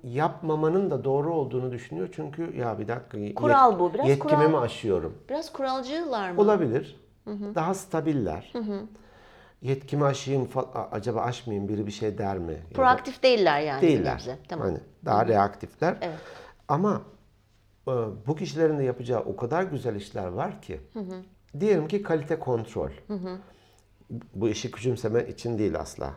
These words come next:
Speaker 2: Yok, yok, tabii ki
Speaker 1: Hı hı.
Speaker 2: yok.
Speaker 1: E, o işi birilerinin sürekli, sürekli, sürekli düzgün bir şekilde yapmış olması
Speaker 2: Hı hı.
Speaker 1: gerekiyor. Öyle değil de acaba bir de şöyle yapayım diye böyle bir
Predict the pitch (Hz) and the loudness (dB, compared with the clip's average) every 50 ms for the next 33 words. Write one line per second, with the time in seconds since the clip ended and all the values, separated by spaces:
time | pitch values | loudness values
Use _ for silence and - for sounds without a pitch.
0 | - - 202 214 208 247 254 247 - 220 208 247 - - 233 180 - 95 87 113 | 0 4 4 4 4 2 -2 -2 0 -2 -2 -2 -2 -4 -4 -4 -2 -4 -4 -4
1 | 156 156 - - - - - - - - - - - - _ _ _ - - 165 | -6 -8 -10 -16 -20 -20 -20 -20 -20 -20 -20 -20 -20 -20 _ _ _ -8 -6 -6
2 | 160 - 196 190 214 226 208 208 - 147 131 123 - 185 202 208 208 190 160 135 | 0 4 6 6 6 6 2 -4 -6 -6 -6 -2 0 0 0 2 2 2 2 2
3 | 123 127 143 156 - - - _ _ _ - - - 214 220 190 196 - 156 139 | 0 0 -2 -4 -6 -10 -16 _ _ _ -18 -10 -6 -4 -4 -4 -4 -6 -8 -8
4 | - - 175 165 165 160 147 127 - - 190 156 - - 190 151 123 113 123 123 | -6 -6 -6 -6 -6 -6 -8 -10 -8 -8 -8 -8 -6 -6 -6 -6 -4 -4 -4 -4
5 | 120 123 120 151 202 196 165 127 - - 113 104 - 110 104 113 107 95 - - | -4 -4 -2 0 0 0 0 -2 -6 -10 -10 -10 -10 -8 -6 -6 -6 -6 -6 -8
6 | - - - - 80 76 73 71 71 - 220 208 - 202 190 190 202 - - - | -12 -12 -10 -8 -8 -8 -10 -10 -10 -8 -6 -6 -6 -6 -8 -8 -10 -12 -14 -16
7 | - - - - _ - 175 175 180 185 190 190 196 208 208 196 160 135 131 - | -20 -20 -20 -12 _ 0 2 4 6 6 4 4 4 2 2 0 0 0 -2 -2
8 | - 170 165 175 160 151 151 139 127 135 135 151 143 143 - 147 156 156 156 143 | -2 -2 -2 -2 0 2 0 0 0 -2 -4 -4 -4 -2 -2 -2 0 0 2 0
9 | 131 - - - 131 131 123 120 113 107 110 110 104 101 110 127 135 143 113 120 | 0 -2 -4 -6 -6 -4 -4 -4 -4 -4 -4 -4 -2 -2 -4 -2 -2 -4 -4 -6
10 | 117 117 - | -8 -8 -10